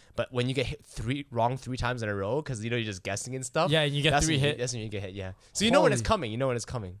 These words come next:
Speaker 2: Holy shit,
Speaker 1: Yeah.
Speaker 2: bro! Yo, I, I think my parents have deployed more of a positive reinforcement. Meaning that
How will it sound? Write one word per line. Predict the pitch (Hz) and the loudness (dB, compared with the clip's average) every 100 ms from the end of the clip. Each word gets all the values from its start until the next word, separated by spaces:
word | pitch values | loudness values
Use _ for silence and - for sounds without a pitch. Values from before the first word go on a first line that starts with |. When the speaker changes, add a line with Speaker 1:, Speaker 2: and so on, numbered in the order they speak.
| - | -16
Speaker 2:
Holy | - 185 233 254 156 | 0 4 6 6 2
shit, | 127 - 202 | -2 -2 0
Speaker 1:
Yeah. | 110 | 0
Speaker 2:
bro! | 104 131 | -2 -4
Yo, | 151 151 | -4 -4
I, | 143 151 | -2 -2
I | 175 | -2
think | 247 | 0
my | 170 | 0
parents | 175 196 190 | 0 -2 -4
have | 151 | -6
deployed | - 131 - 151 | -6 -6 -2 -2
more | 143 135 139 | 0 0 0
of | |
a | 120 | 0
positive | - 120 127 135 113 | -4 0 0 0 -4
reinforcement. | 107 101 95 101 95 98 90 - - - - - - _ | -6 -8 -8 -10 -10 -10 -12 -16 -20 -20 -20 -20 -20 _
Meaning | 135 143 135 | 0 0 2
that | 120 113 | 0 0